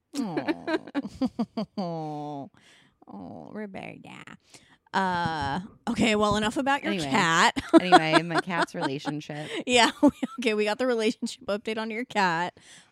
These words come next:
Speaker 2: Uh, yeah, but Boyf is good? Everything's good?
Speaker 1: Yeah, everything's good.
Speaker 2: Okay. No updates there? Just smooth sailing?
Speaker 1: Yeah, not really.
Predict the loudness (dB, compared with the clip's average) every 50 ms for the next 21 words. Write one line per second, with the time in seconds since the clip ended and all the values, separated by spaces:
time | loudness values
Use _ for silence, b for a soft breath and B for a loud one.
0 | _ 0 2 2 2 2 2 0 0 -2 -2 0 2 2 2 2 2 2 0 0
1 | 2 4 4 4 4 4 2 0 0 2 2 2 2 2 0 -2 -2 -2 0 0
2 | 0 0 0 0 0 0 -2 -4 -8 _ _ _ -6 -4 -4 -4 -4 -6 -6 -6
3 | -6 -6 -8 -8 -8 -8 -8 -6 -6 -6 -6 -8 -10 -12 -14 _ -10 -10 -8 -6
4 | -6 -4 -4 -4 -6 -8 -10 -12 -16 _ _ -6 -2 -2 -2 -2 -2 -4 -6 -6
5 | -6 -6 -8 -6 -6 -4 -4 -6 -6 -8 -10 -12 -16 -16 -16 -12 -8 -6 -6 -4
6 | -4 -4 -4 -4 -4 -4 -6 -6 -6 -8 -10 _ _ _ _ _ _ _ _ _
7 | _ _ _ _ _ -10 -8 -6 -4 -4 -4 -6 -6 -8 -8 -12 -14 _ -10 -8
8 | -8 -6 -6 -6 -6 -8 -8 -10 -10